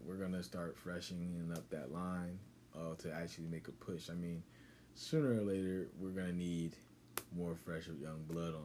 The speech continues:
the line. I mean, we still have Russell Okung at the you know,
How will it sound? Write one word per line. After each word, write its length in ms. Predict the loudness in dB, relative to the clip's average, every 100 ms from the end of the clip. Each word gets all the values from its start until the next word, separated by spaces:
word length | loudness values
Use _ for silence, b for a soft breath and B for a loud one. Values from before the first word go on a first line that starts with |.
| -6
the 100 | -2
line. 160 | -2 -2
I 40 |
mean, 300 | 0 0 -2 -4
we 120 | -4
still 180 | -2 -4
have 160 | -4 -4
Russell 280 | -4 -4 -6
Okung 720 | -6 -8 -8 -10 -10 -12 -12
at 120 | -12 -12
the 80 | -16 -14 -10
you 80 |
know, 60 | -8